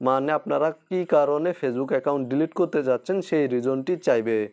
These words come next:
এখান থেকে আপনারা আপনাদের রিজনটি সিলেক্ট করে দিবেন। Just এখান থেকে আমি এই রিজনটি সিলেক্ট করে দিচ্ছি। Then এখানে দেখতে পাচ্ছেন কন্টিনিউ, কন্টিনিউ অপশনে ক্লিক করে দিবেন। তারপরে এখানে দেখতে পাচ্ছেন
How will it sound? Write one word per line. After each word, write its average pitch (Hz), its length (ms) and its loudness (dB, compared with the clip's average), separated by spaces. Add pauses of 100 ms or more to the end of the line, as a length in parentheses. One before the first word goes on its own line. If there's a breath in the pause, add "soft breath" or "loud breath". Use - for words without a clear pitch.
(340 soft breath)
এখান 135 240 2
থেকে 143 200 0
আপনারা 135 300 0
আপনাদের 139 320 0 (100)
রিজনটি 127 420 -4
সিলেক্ট 170 280 0
করে 131 200 2
দিবেন। 165 200 -2 (500 loud breath)
Just 139 280 2
এখান 127 260 0
থেকে 147 160 -2 (100)
আমি 143 180 -2 (280)
এই 139 60 2 (100)
রিজনটি 131 360 -2 (100)
সিলেক্ট 175 320 2
করে 113 180 0
দিচ্ছি। 113 340 -4 (540 loud breath)
Then 139 200 4
এখানে 143 240 0
দেখতে 143 200 0
পাচ্ছেন 156 220 -2 (120)
কন্টিনিউ, 131 420 0 (140)
কন্টিনিউ 135 400 0
অপশনে 143 320 -4
ক্লিক 143 300 -2
করে 117 200 2
দিবেন। 113 240 0 (520 loud breath)
তারপরে 139 300 2
এখানে 151 160 -2 (100)
দেখতে 143 220 -2
পাচ্ছেন 143 240 0